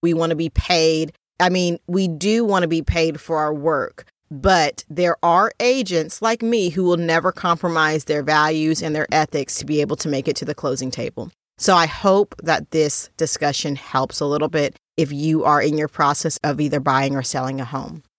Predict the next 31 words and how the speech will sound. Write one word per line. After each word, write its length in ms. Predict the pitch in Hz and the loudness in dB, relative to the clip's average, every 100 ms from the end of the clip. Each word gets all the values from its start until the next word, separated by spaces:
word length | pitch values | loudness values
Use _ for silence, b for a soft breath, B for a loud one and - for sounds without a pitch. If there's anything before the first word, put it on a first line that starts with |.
| _ 151 | _ 0
As 220 | 190 190 | 2 2
usual, 500 | 190 196 214 220 240 - | 0 0 2 0 -2 -2
I'd 140 | 202 165 | 0 2
like 200 | 165 - | 0 0
to 180 | 180 165 | -2 0
leave 200 | 175 160 | -2 -4
you 80 | 175 | -2
guys 320 | 165 151 156 | 0 0 -2
with 140 | 160 | -4
an 80 | 165 - | -4 -4
inspirational 840 | 170 175 - 160 170 - 165 156 | -4 -4 -2 0 2 0 -4 -6
quote. 520 | - 160 123 - - _ _ | -4 -4 -4 -6 -20 _ _
This 220 | 247 269 | -2 -2
quote, 400 | - 277 277 269 | 0 2 2 0
I 100 | 202 | 0
don't 200 | 202 214 | 0 -2
see 180 | - 233 | -2 -2
an 80 | 226 | 2
author 320 | 226 254 190 | 2 0 -2
for, 440 | - 147 127 117 - - | -6 -8 -8 -10 -12 -2
but 260 | 185 185 | 0 2
what 220 | 165 185 | 2 2
it 120 | 226 - | 2 0
says 380 | 202 175 175 - | 2 2 2 0
is 160 | 170 - | -2 -2
communicate, 880 | 190 180 180 175 - 127 - - - _ _ | 0 2 2 0 -2 -6 -8 -12 -20 _ _
even 320 | 190 202 208 | 0 2 2
if 160 | 202 - | 0 2
it 140 | 180 | 2
is 140 | 165 156 | 2 0
uncomfortable 920 | 147 143 175 165 180 156 170 165 | -2 -2 -2 -2 -2 2 2 2